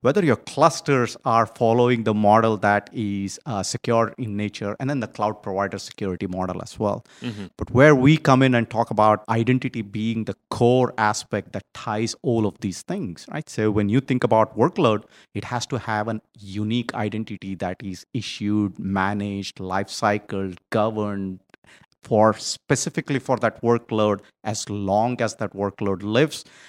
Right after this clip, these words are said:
Speaker 1: and issued just in time. So, so these are the kind of things that are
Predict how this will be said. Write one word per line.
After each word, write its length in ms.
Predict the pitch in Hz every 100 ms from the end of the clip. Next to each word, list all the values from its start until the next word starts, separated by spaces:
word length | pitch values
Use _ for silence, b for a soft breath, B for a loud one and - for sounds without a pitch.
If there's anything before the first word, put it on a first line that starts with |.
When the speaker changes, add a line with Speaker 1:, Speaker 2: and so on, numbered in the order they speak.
| b b -
Speaker 1:
and 420 | 131 147 123 110 -
issued 360 | 101 - 107 -
just 260 | 101 - 104
in 120 | 85
time. 280 | - 98 101 -
So, 240 | 110 101
so 120 | - 101
these 220 | 143 147
are 80 | 135
the 60 |
kind 200 | - 127
of 100 | 120
things 360 | - 127 120 -
that 300 | 107 107 -
are 200 | - 101